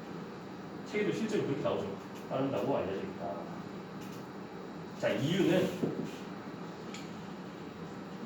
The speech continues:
이항 분포의 식으로 수많은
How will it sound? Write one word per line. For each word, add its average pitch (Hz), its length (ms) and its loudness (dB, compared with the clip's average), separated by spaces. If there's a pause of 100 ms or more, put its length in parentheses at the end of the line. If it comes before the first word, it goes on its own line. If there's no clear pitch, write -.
이항 156 600 4 (3750)
분포의 117 220 2 (1000)
식으로 - 560 0 (1900)
수많은 - 880 10